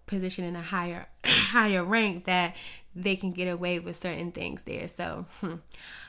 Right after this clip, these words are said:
Hopefully, um, they get some justice, these young kids. Um, hopefully their parents can get them some type of counseling if anything else comes about,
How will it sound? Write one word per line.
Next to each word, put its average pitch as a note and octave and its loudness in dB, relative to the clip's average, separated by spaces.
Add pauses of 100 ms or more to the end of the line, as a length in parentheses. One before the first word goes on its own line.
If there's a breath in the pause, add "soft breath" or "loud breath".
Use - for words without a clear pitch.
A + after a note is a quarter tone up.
Hopefully, C4+ 4
um, F#3 4 (880)
they G#3 2
get G3 0
some F#3 -2
justice, F#3+ 0
these F#3 -4
young F#3 0
kids. F3+ -2
Um, E3+ -2
hopefully F#3 0 (260 loud breath)
their F3+ 0
parents F3+ -2
can F3+ -4
get F3+ -4
them F3 -4
some F3+ -4
type - -6
of - -8
counseling F#3 0 (280 loud breath)
if F#3 0
anything F#3 -2
else F#3 -2
comes F#3+ -2
about, F3 0